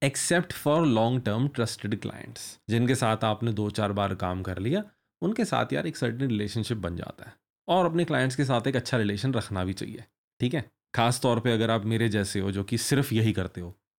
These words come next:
मेरे पास और तो कोई नौकरी है नहीं, तो आपको क्लाइंट्स के साथ हमेशा एक हेल्दी रिलेशनशिप बना के रखना चाहिए, क्योंकि फिर वो आपका लॉन्ग टर्म काम बना, बना रहेगा उनके साथ, उनको भी ईज रहेगी, आपको भी ईज रहेगी। तो इस चीज़ का ध्यान रखना कि कभी भी जो है ना, तो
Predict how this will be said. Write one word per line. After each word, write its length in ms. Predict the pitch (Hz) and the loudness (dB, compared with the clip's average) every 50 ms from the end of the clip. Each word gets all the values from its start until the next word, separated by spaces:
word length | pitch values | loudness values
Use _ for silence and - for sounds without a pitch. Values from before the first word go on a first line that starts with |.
| _ - | _ -4
मेरे 120 | 104 98 | -4 -2
पास 180 | 101 110 104 - | -2 -2 -2 0
और 140 | 113 107 104 | 0 0 0
तो 100 | - 110 | 0 -2
कोई 120 | 117 117 | 0 0
नौकरी 280 | 104 104 101 110 110 113 | -2 -2 -4 -4 -4 -4
है 160 | 101 95 85 | -2 -4 -4
नहीं, 160 | 87 87 87 - _ _ _ _ _ _ _ _ | -4 -6 -8 -10 _ _ _ _ _ _ _ _
तो 60 | - | -2
आपको 260 | 104 101 104 - - 127 | 0 0 0 0 -2 -4
क्लाइंट्स 340 | - 113 104 107 113 113 | -2 0 0 0 0 -2
के 100 | - - | -2 -4
साथ 140 | 107 120 113 - | -4 -2 -4 -4
हमेशा 360 | 110 98 98 98 98 - 120 113 | -4 -4 -4 -4 -4 -2 -2 -2
एक 180 | 127 139 113 | 0 -2 -2
हेल्दी 240 | 104 101 113 110 123 | 0 0 2 2 2
रिलेशनशिप 520 | 117 110 107 110 107 - 120 113 110 139 | 2 2 2 2 0 0 -2 -2 -2 -2
बना 260 | 127 104 98 92 92 95 | -2 -2 -2 -2 -2 -2
के 100 | 98 110 | -2 -2
रखना 260 | 98 98 104 98 95 | -2 -2 -4 -4 -6
चाहिए, 240 | 90 - 98 98 - - - | -6 -6 -10 -12 -12 -14 -18
क्योंकि 440 | _ _ _ _ _ - 165 160 180 | _ _ _ _ _ -2 -2 0 0
फिर 140 | - 185 170 | 0 2 2
वो 140 | 175 180 | 2 2
आपका 240 | 170 165 160 - 175 | 2 2 0 0 0
लॉन्ग 260 | 156 143 143 151 151 | 2 2 2 2 2
टर्म 160 | 151 156 156 151 | 2 0 0 2
काम 240 | 147 143 143 143 | 2 2 2 4
बना, 280 | 123 117 117 123 120 117 | 4 4 4 4 2 2
बना 240 | 104 104 107 120 127 | 2 2 2 2 4
रहेगा 240 | 123 120 120 120 120 | 4 2 2 2 0
उनके 200 | 117 113 104 113 | 0 0 -2 0
साथ, 160 | - 120 107 - | 0 0 0 2
उनको 240 | 123 123 113 117 139 | 0 0 2 2 4
भी 180 | 131 139 131 | 4 4 4
ईज 140 | 120 113 110 | 4 4 4
रहेगी, 260 | 110 107 107 101 110 | 2 2 2 2 2
आपको 300 | 104 98 95 95 - 127 | 0 0 0 -2 -2 0
भी 220 | 117 113 113 113 107 | 0 2 2 2 2
ईज 180 | 104 98 98 | 2 0 0
रहेगी। 300 | 101 95 92 90 90 - - _ _ _ _ _ _ _ _ _ | -2 -4 -4 -6 -8 -10 -14 _ _ _ _ _ _ _ _ _
तो 120 | - 165 - 202 | -4 -2 0 2
इस 220 | 220 220 - - | 2 2 2 2
चीज़ 180 | 208 214 180 - | 2 2 4 4
का 100 | 196 170 | 4 4
ध्यान 280 | 135 127 113 117 127 | 4 4 4 4 4
रखना 300 | 123 120 - 139 151 160 | 2 2 2 2 2 2
कि 140 | 160 - 165 | 2 0 -2
कभी 400 | - - 139 127 117 135 156 202 | 0 2 2 2 4 4 4 4
भी 120 | 190 220 | 6 6
जो 140 | 190 190 175 | 6 6 4
है 100 | 139 117 | 4 4
ना, 220 | 101 101 92 95 - _ _ _ _ _ _ _ _ _ _ - | 2 0 -2 -4 -8 _ _ _ _ _ _ _ _ _ _ -8
तो 120 | - - | -8 -8